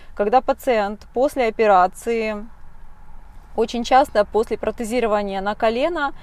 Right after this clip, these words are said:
пациент через какое-то время начинает жаловаться, что у него болит голеностопный сустав, либо у него начинает болеть бедренный сустав. Существует несколько причин, э, несколько причин этой ситуации,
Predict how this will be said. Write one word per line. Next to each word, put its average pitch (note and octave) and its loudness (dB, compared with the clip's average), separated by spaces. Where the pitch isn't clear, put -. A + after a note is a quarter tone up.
пациент C4 4
через A#3 -6
какое-то A3 2
время C#4 0
начинает G#3 -4
жаловаться, A#3 2
что G3+ -2
у G3 -2
него G3+ -2
болит G#3 0
голеностопный G#3 -2
сустав, - -4
либо A#3 6
у G3+ -4
него G#3+ -2
начинает A3+ -4
болеть G3+ 0
бедренный F3+ -2
сустав. - -4
Существует D4+ -2
несколько B3+ -2
причин, C#4 -6
э, G3+ 0
несколько A3 -2
причин A#3+ -4
этой A3 -4
ситуации, G3 -2